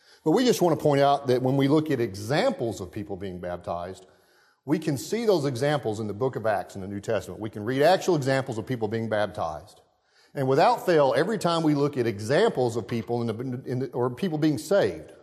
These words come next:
and every time we look in the New Testament, in the book of Acts, of actual people being saved, we see that they were baptized. In the very first gospel sermon Peter preached in Acts chapter two, he's preaching, and in Acts chapter two and verse thirty-seven,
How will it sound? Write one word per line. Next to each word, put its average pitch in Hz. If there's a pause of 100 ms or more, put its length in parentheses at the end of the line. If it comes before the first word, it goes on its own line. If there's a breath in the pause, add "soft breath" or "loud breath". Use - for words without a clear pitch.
(880 soft breath)
and 135
every 240
time 190
we 160
look 160
in 139
the 127
New 185
Testament, 156
in 120
the 113
book 175
of 156
Acts, 120 (320 loud breath)
of 117
actual 190
people 175
being 156
saved, 131
we 123
see 156
that 139
they 135
were 117
baptized. 101 (300 loud breath)
In 123
the 117
very 180
first 165
gospel 143
sermon 131
Peter 147
preached 139 (960)
in 135
Acts 165
chapter 151
two, 127 (480 loud breath)
he's 147
preaching, 185 (260 loud breath)
and 135
in 131
Acts 160
chapter 165
two 165
and 147
verse 151
thirty-seven, 156